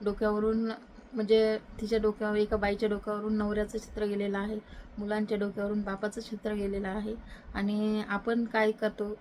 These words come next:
आपण तिला मदत करण्याच्या ऐवजी दुखवण्याचा प्रयत्न करतो. तर, अ, आपल्याला दुख-, तिला दुखवण्याचा अधिकार कोणी दिलाय आपल्याला? ती तिचं मत व्यक्त करते. भले बाबा, तुम्हाला जर तिचा व्हिडिओ आवडत नाही तर बघू नका, पण कशाला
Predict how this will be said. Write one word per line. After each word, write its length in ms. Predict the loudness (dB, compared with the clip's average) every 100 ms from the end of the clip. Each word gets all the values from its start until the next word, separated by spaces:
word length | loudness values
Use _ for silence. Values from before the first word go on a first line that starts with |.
| -8
आपण 260 | -2 -2 0
तिला 400 | 2 2 2 2
मदत 240 | 0 -2 -4 -4
करण्याच्या 400 | -2 -2 -2 -2
ऐवजी 340 | 0 -2 -2 -4
दुखवण्याचा 540 | -4 -4 0 0 0 -2
प्रयत्न 320 | -2 -4 -6
करतो. 340 | -4 -6 -6 -12 -14 -16 -16 -6
तर, 300 | 0 2 2
अ, 100 | 2
आपल्याला 320 | 0 2 2
दुख-, 340 | 2 0 -2 -2
तिला 180 | 2
दुखवण्याचा 520 | 2 2 4 4 4 0
अधिकार 320 | 0 -2 -2
कोणी 240 | 0 2
दिलाय 220 | 4 4
आपल्याला? 360 | 2 -2 -6 -6 -10 -8 -6 -4
ती 80 | -4
तिचं 240 | -4 -2
मत 340 | 0 2 0 -2 -8 -6
व्यक्त 300 | 2 2 2 -2
करते. 340 | 0 0 0 -2
भले 440 | -4 -8 -4 -2
बाबा, 220 | 0 0
तुम्हाला 400 | -2 -2 0 0 2
जर 120 | 0
तिचा 300 | -2 -2 0
व्हिडिओ 320 | 2 2 0
आवडत 340 | 2 2 2
नाही 200 | 0 -2 -4 -10 -18 -16 -4
तर 100 | 0
बघू 360 | 2 2 4
नका, 300 | 4 4 2 -8 -8 -10 -12 -4
पण 120 | -2
कशाला 380 | 0 0 0